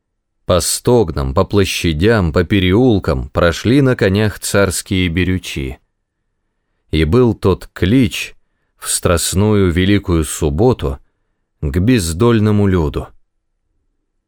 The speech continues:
Званы были все нищие и убогие к разговенью, на кормление в царицыны палаты.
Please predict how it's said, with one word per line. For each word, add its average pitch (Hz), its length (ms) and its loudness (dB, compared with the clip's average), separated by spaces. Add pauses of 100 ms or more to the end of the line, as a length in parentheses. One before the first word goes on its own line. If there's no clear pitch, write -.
(180)
Званы 120 560 2
были 123 360 2
все 139 480 0
нищие 110 720 0
и 95 40 2
убогие 80 960 0 (160)
к - 60 -2
разговенью, 85 960 0 (600)
на 101 180 2
кормление 110 1040 0 (200)
в - 120 -14
царицыны 87 720 0
палаты. 67 560 -6